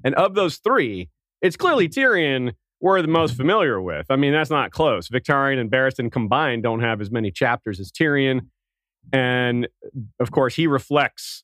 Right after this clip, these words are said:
himself that this is not his first battle, it's his third. And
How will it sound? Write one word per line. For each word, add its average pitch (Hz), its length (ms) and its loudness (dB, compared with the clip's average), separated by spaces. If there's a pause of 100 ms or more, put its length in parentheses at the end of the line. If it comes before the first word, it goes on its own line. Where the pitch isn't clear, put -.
himself 123 760 -2 (140)
that 110 200 -2
this 127 120 -2
is 117 120 -4
not 120 200 0
his 107 120 -4
first 104 300 -4
battle, 127 340 -2
it's 110 140 -8
his 101 220 -8
third. 127 360 2 (420)
And 98 320 -4